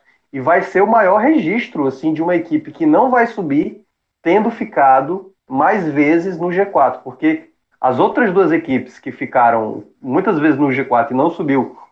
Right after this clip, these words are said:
foi o Criciúma, de dois mil e sete, que ficou vinte e sete rodadas, e o Coritiba, de dois mil e seis, que ficou vinte e três rodadas. E se a gente for olhar o contrário das equipes que acabaram, é, caindo,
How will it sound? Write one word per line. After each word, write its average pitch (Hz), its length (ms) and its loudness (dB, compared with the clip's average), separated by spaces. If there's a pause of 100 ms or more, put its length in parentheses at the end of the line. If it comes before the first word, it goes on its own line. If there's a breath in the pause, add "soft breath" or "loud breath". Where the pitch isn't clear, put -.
foi 165 140 0
o 156 80 4
Criciúma, 214 720 0
de 190 80 -2
dois 160 200 2
mil 151 120 4
e - 20 -4
sete, - 540 -2 (180)
que 135 80 -10
ficou - 220 -2
vinte 190 280 0
e - 20 -16
sete 175 280 2
rodadas, 123 580 0 (280)
e 147 100 -6
o 180 80 -2
Coritiba, 196 880 -2 (160)
de 143 120 -4
dois 156 200 2
mil 165 140 0
e 156 40 -2
seis, 151 280 0
que - 80 -10
ficou 156 340 -2
vinte 143 240 -2
e - 40 -20
três 165 220 0
rodadas. 120 640 0 (360)
E 156 140 0
se 180 140 0
a 185 60 2
gente 233 200 0
for 247 120 2
olhar 202 160 4
o 185 100 2
contrário 160 800 0 (240)
das 156 240 2
equipes 160 440 -2
que - 80 -6
acabaram, 147 720 2
é, 117 260 4
caindo, 143 760 0